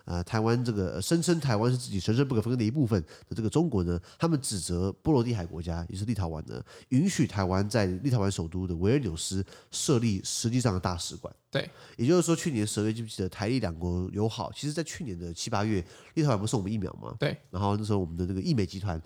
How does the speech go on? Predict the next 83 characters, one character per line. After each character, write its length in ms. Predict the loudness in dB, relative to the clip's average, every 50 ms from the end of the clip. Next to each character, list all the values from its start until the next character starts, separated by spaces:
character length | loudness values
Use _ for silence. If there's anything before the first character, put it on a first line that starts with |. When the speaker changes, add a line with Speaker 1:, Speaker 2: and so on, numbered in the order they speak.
| -12 -20 -20 -6
Speaker 1:
还 140 | -6 -4
做 120 | 0 2 2
了 60 | 2
这 60 | 4
个 200 | 2 2 2 2 0 -4 -12 -8 _
特 180 | 2 2 4
别 120 | 4 4 2
版 140 | 2 0
的 100 | 0 -2
这 100 | -2 -2
个 220 | 0 0 0 0 -2 0
包 160 | 2 2 4
装， 260 | 4 2 0 -2 -4 -8 -12 -16 -16
呃， 100 | -14 -12
就 160 | -8 -8 -8 -6
是 100 | -6 -4
上 160 | -2 0 0
面 100 | 0 0
的 120 | 0 0
泡 180 | 2 2 2 2
芙， 240 | 2 -2 -4 -6 -6 -8 -14 -12 -4
上 100 | 0 2
面 160 | 4 4 4
有 100 | 4 2 -2 -2 -2
用 120 | 0 2
立 60 | 4
陶 120 | 4 2 2
宛 140 | 2 -2
的 60 | -4 -4
那 80 | -4 -2
个 100 | -2 -2
文 200 | -2 -2 -4 -2
章， 180 | -2 -2 -2 -2 -4
文 260 | -6 -4 -2 -2 -2
字 100 | -2 -2 -4
写 160 | -4 -4 -8
“谢 120 | -8 -8 -8
谢 100 | -8 -8
你” 100 | -8 -10
之 140 | -12 -10 -8
类 120 | -8 -8
的。 100 | -8 -12 -16 -16 -16 -20 -20 -20 -12 _
然 80 | -4
后 40 | -2
我 40 | -2
们 100 | -2 -4
就 60 | -4
开 100 | -4 -4
始 120 | -4 -4 0
关 140 | 0 0 0
系 100 | 2 0
很 120 | -2 -2
好 140 | -4 -4 -6
啊， 100 | -6 -4
开 80 | -2 -2
始 80 | -2
洽 200 | -2 -2 -2 -2
谈 140 | -2 -2 -4 -6 -6
啊。 40 | -8
然 320 | -8 -10 -12 -18 -14 -8
后 100 | -6 -2
到 100 | 0 0
了 80 | 0 0
去 160 | -2 -2 0
年 80 | 0
十 160 | 0 0 0 -2
二 60 | 0
月， 220 | 0 0 0 -2 -4 -8 -20 -20 _
台 120 | -4 -2
湾 120 | 0 2
在 60 | 2 0
立 80 | 0
陶 120 | 0 0 -2
宛 100 | -2 -2
设 120 | -2 -2
立 160 | -2 -2 -2
了 80 | -4 -4
台 220 | -6 -8 -8 -6 -4
湾 340 | -2 -2 -4 -4 -4 -8 -8
驻 180 | -6 -6 -4
立 60 | -4 -2
陶 140 | -4 -4
宛 160 | -4 -6 -8